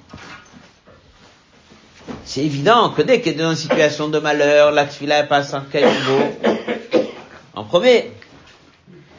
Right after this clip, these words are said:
Dès que tout va bien, il y a le chemin de la nature. Dieu veut qu'on passe par le chemin de la nature. Pas toujours, tu es dans une situation où il faut prier. Et là, on va voir où elle est la place de la tfila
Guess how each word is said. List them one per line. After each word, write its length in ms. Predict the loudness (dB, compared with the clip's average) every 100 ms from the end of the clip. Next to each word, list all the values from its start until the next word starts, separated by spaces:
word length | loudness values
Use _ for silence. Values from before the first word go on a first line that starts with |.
| -20 -2
Dès 100 | 0
que 80 | 0
tout 160 | 0 2
va 140 | 2
bien, 280 | 2 0 2
il 60 |
y 40 | 2
a 40 |
le 60 | 2
chemin 240 | 0 0
de 40 | 0
la 100 | 0
nature. 500 | 0 0 0 2 0
Dieu 240 | -2 -2
veut 160 | -2 -4
qu'on 160 | -2
passe 180 | -2 0
par 140 | 0
le 40 | -2
chemin 200 | -6 -6
de 40 |
la 80 | -2
nature. 400 | -4 -4 -6 -2
Pas 120 | -2
toujours, 420 | -2 -8 -6 -6
tu 140 | -6 -10
es 60 |
dans 120 | -8 -10
une 60 |
situation 540 | -10 -10 -8 -8 -8 -8
où 40 |
il 60 | -6
faut 360 | -4 -4 -4 -10 _ _
prier. 500 | -12 0 0 0 -4 -18 _ _
Et 60 | 0
là, 200 | 0 2
on 60 |
va 140 | 0 2
voir 580 | 2 4 2 0 -8 _ _ _ _ _ _ _ _ _ _ -20 -20 _ -20 -4
où 160 | 4 6
elle 260 | 6 2
est 120 | 0
la 100 | 0
place 540 | 0 2 2 0 -8 -10
de 80 | -4
la 160 | -4
tfila 680 | -4 -14 -16 -6 -4 -4 -10